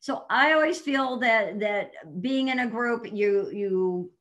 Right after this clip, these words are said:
you're traveling with people nearby you, you're traveling with other people from around the area, and you really are getting the best rate as far as that, because, uh, we're buying in bulk from the hotels and we're passing that along,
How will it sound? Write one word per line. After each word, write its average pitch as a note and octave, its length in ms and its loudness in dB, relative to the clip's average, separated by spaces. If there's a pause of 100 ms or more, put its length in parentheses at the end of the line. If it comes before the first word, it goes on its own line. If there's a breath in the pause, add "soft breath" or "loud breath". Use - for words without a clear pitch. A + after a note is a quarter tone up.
you're F#3+ 140 -2
traveling B3+ 420 2
with C4 140 0
people B3 640 -4
nearby A#3 480 2
you, A#3 240 0
you're G#3 160 -2
traveling A#3 340 0
with A3+ 140 -4
other A3+ 180 -2
people A3+ 320 -6
from A3+ 180 -6
around G#3 300 -2
the G3+ 140 -6
area, G3 280 -4 (280 soft breath)
and G#3 120 0
you G#3+ 120 0
really A3 260 -2
are G3 320 2
getting F#3 320 -4
the E3+ 120 -2
best E3+ 420 -4
rate D#3+ 480 -10
as E3 180 -8
far D#3+ 240 0
as D#3 140 -6
that, D3+ 240 -2
because, E3+ 560 -8
uh, C#3+ 240 -8 (400)
we're F3+ 120 -4
buying F3 320 -2
in E3 120 -6
bulk D3+ 380 -6
from D#3 140 -8
the C#3+ 60 -8
hotels D3 440 -4
and D3+ 80 -6
we're D3 80 -8
passing E3 460 -8
that D3 160 -6
along, D3 420 -8